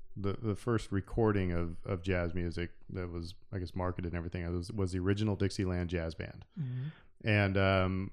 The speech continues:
Speaker 1: here, I think it was our first Jazz Fest here, and Brittany and I stumbled into the tent with the original Dixieland Jazz Band, and the trumpet player who was heading up the group was the grandson, I think, of the original,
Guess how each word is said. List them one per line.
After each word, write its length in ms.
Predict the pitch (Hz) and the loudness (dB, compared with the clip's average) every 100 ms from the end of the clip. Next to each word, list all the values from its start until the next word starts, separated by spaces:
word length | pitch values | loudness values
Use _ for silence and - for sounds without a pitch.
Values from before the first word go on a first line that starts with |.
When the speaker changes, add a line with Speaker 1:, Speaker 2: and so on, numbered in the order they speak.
| 101 | 4
Speaker 1:
here, 200 | 120 117 | 6 8
I 60 | 104 | 6
think 100 | 139 | 6
it 20 | |
was 100 | 123 | 6
our 100 | 98 | 4
first 400 | 87 - 117 110 - | 2 2 2 4 4
Jazz 280 | 104 104 | 4 4
Fest 440 | - 92 87 - - | 4 0 0 -2 -4
here, 500 | 92 98 90 87 - | 2 4 4 2 0
and 440 | 101 98 92 90 90 _ - | 0 2 2 0 -4 _ -2
Brittany 220 | 107 104 | 0 2
and 80 | 98 | 2
I 100 | 92 | 0
stumbled 400 | - 104 95 95 | 0 2 2 2
into 180 | 90 92 | 2 0
the 120 | 92 | -2
tent 340 | - 101 95 - | 0 0 0 -2
with 180 | 95 90 | -2 0
the 100 | 95 | 0
original 360 | 92 95 98 90 | 2 2 2 0
Dixieland 500 | 95 - 98 90 85 | -2 0 -2 -2 0
Jazz 280 | 95 95 98 | 4 4 4
Band, 320 | 92 85 85 - - - - - | 0 0 -4 -8 -18 -20 -18 -2
and 220 | 110 98 | 0 2
the 60 | 98 | -2
trumpet 440 | - 131 131 110 | 2 4 4 2
player 300 | - 95 98 | 2 4 6
who 100 | 95 | 6
was 160 | 95 90 | 4 4
heading 260 | 104 107 107 | 6 6 6
up 180 | 95 | 2
the 60 | 98 | 0
group 340 | 90 90 - | 2 0 2
was 280 | 95 92 87 - | 2 2 2 0
the 260 | 95 90 104 - - - - - | 0 0 -2 -12 -16 -16 -14 -4
grandson, 720 | 98 92 107 113 - 120 120 | 0 2 2 2 2 2 4
I 120 | 113 | 2
think, 420 | 113 117 117 - - | 2 2 2 -2 -2
of 380 | 107 95 95 92 - - - - - - - - | 2 4 2 0 -8 -20 -20 -20 -16 -16 -12 2
the 120 | 98 | 4
original, 720 | 92 98 95 98 90 87 85 | 6 4 4 0 0 0 -4